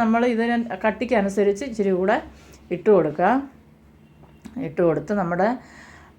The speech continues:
കയ്യിൽ നിന്ന് ഒട്ടിപ്പിടിച്ച് മാറുന്ന തരത്തിൽ നമുക്കതൊന്ന് കുഴച്ചെടുക്കണം.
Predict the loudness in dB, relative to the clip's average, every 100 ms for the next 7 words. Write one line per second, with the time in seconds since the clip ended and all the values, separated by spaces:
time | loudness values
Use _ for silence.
0 | 2 4 6 4 2 0 0 0 0 0
1 | -2 -2 0 0 0 0 0 -2 -2 -2
2 | -2 -2 -2 -2 -2 -2 -2 0 -4 -2
3 | 0 0 -2 -4 -4 -4 -4